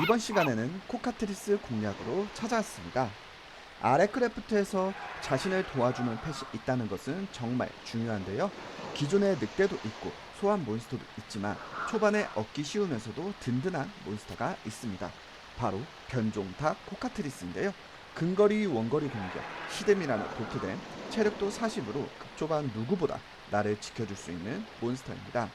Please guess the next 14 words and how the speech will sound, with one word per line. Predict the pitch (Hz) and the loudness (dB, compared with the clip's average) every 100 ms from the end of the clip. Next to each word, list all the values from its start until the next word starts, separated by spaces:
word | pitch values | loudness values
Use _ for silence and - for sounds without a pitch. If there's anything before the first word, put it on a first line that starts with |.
| - - - - - - | -12 -18 -18 -18 -18 -8
초반에 | - 240 240 240 247 | -2 2 4 4 4
잘 | 156 123 | 2 2
데리고 | - 127 127 135 | 4 4 6 4
다니는 | 127 107 107 | 2 2 0
것만으로도 | 107 101 - 92 90 151 214 - - | 0 -2 -2 -6 -4 -2 -2 -4 -6
엄청나게 | - 107 - 220 196 151 | 0 0 -2 -2 0 0
편한 | 110 196 123 - - - | -2 -4 -4 -6 -14 -8
코카트리스 | - 190 139 135 127 | -6 -4 -4 -4 -8
공략을 | - 101 98 90 92 139 - - | -8 -6 -4 -4 -4 -4 -6 -8
바로 | 107 - - | -6 -6 -8
시작하도록 | - - - 107 - 175 - - | -6 -4 -4 -8 -4 -4 -4 -4
하겠습니다. | 202 196 - - 196 - - - - - - - | -2 -2 -6 -4 -4 -4 -14 -14 -14 -16 -8 0
한 | 262 | 4
가지 | 247 202 | 4 2